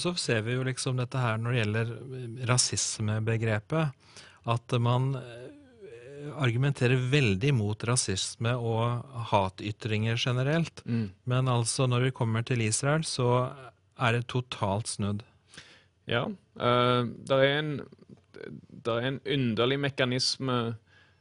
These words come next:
Speaker 2: som, som vi også, vi skrev om det nylig på nettsiden vår mif dot N O, at, eh, eh, noen forskere ved University of Arkansas har,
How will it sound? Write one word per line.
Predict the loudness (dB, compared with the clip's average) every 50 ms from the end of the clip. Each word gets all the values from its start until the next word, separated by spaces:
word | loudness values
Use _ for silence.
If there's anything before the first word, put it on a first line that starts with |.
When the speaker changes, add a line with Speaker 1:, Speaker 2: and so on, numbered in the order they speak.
| _ _
Speaker 2:
som, | -10 -4 0 0 0 2 0 -2 -6 -10 -14 -20 -20 -20 -20 -20 -20 -14 -10
som | -8 -6 -4 -2
vi | -2
også, | -2 -2 -2 -2 -2 -2 -2 -2 -4
vi | -4 -6
skrev | -6 -2 2 4 4 4 4 2
om | 0 -2 0 0
det | 0 0 0 0
nylig | -2 -2 -2 -2 -2 -2
på | -2 -2 0 0
nettsiden | -2 -2 -2 -2 0 0 -2 -2 -2 -2 0
vår | 0 0 0
mif | -2 -4 -4 -4
dot | -6 -4 -2 0
N | 0 0 0 -2
O, | -2 0 0 0
at, | 0 -2 -4 -2 0
eh, | 0 0 0 -2 -4 -8 _ -18 -20 _ _ _ _ _ _ _ _ _ _ _ _ _ -10 -4
eh, | -2 0 0 0 0 -2 -6 -10 -16 _ _ _ _ -20 -12 -8
noen | -4 -4 -4 0 0
forskere | 0 0 0 -2 -4 0 2 4 4 6
ved | 6 6 6 4 4 0 -2 -6 -12 _ _ -12 -6
University | -4 -2 -2 2 2 2 2 2 0 -4 -6 -2 -2 0 0
of | 0 -2 0
Arkansas | 0 0 0 0 -2 -4 -4 -2 -2 0 2 2 4 4 4 2 0 2
har, | 4 4 4 4 2 -4